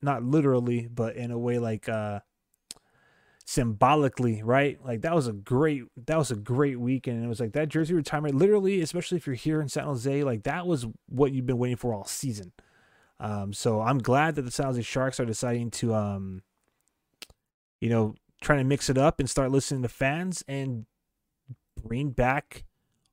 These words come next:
or do what, you know, the fans have been asking for is a better way of saying it.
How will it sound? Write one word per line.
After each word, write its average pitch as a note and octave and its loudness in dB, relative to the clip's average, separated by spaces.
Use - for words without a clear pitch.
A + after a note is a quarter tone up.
or B2+ 6
do D#3 4
what, F3+ 6
you D#3 2
know, D3+ 4
the C#3+ 2
fans D#3 0
have C3+ 0
been C3 0
asking C#3 0
for A#2 -4
is A2+ -4
a A2 -4
better C#3 0
way A2+ 0
of G#2+ -4
saying A2 -6
it. - -10